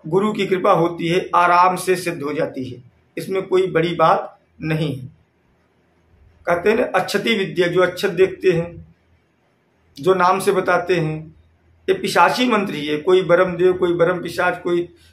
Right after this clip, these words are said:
मसान, कोई थान, कोई बामटी, ऐसे ही सिद्ध करके तो बात काम होता है। पिशाची मंत्र है। और ये हृदय चक्र की अधिष्ठात्री देवी, कहते हैं ना, पूजा पाठ भी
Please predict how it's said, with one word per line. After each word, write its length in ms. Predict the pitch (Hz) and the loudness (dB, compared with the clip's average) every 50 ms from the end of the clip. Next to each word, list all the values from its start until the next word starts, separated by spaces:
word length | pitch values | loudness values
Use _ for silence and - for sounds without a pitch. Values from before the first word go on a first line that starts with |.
| _ _ | _ _
मसान, 480 | - 165 165 165 170 165 170 175 180 175 | 0 2 2 4 4 4 4 4 2 0
कोई 280 | 175 180 180 175 170 175 | 0 -2 -2 -2 -2 -4
थान, 440 | - 143 147 160 170 180 180 - - - - - _ - | -2 0 2 4 4 4 2 0 -2 -8 -16 -20 _ -2
कोई 160 | 180 180 180 | 0 0 0
बामटी, 500 | 165 165 160 160 170 175 165 - 190 202 202 - | 2 4 4 4 4 2 -2 -4 -4 -4 -2 0
ऐसे 280 | - 180 190 - - 233 | 2 2 2 2 0 -2
ही 60 | 226 | -2
सिद्ध 260 | 220 - 226 202 202 220 | -2 -4 -4 -4 -4 0
करके 280 | 220 226 220 220 226 | 2 2 2 0 -2
तो 420 | 226 220 226 220 226 - - - - - - | -2 0 0 0 0 0 -4 -10 -18 -4 0
बात 240 | 170 190 - - - | 2 2 2 2 0
काम 160 | 214 208 226 208 | 0 2 2 2
होता 320 | 190 226 226 - 247 - | 0 0 4 6 6 6
है। 120 | - 127 - - - _ _ _ _ _ | 6 2 -4 -12 -18 _ _ _ _ _
पिशाची 360 | 247 226 277 285 285 277 262 | -4 2 4 4 4 4 2
मंत्र 300 | 226 208 196 190 175 170 | 0 0 -2 -2 -2 -2
है। 120 | 165 165 165 - - - - - | -2 -2 -2 -6 -12 -8 -2 0
और 140 | 214 220 | 2 2
ये 80 | 233 226 | 4 4
हृदय 240 | 220 226 - 277 - | 2 4 2 2 2
चक्र 240 | - 247 240 226 214 | 2 0 -2 -2 -4
की 120 | 226 226 | -4 -2
अधिष्ठात्री 440 | 202 185 185 - - 170 - 175 180 | 0 0 0 0 0 0 0 -2 -2
देवी, 220 | 170 180 185 185 190 | 0 0 0 0 0
कहते 260 | 185 196 196 - 262 | 0 0 0 0 0
हैं 60 | - | -2
ना, 80 | - - | -2 -2
पूजा 260 | - 202 185 185 220 | -2 -2 0 0 0
पाठ 220 | - - 208 202 190 | 0 2 0 0 0
भी 200 | 190 220 233 | -2 -4 -6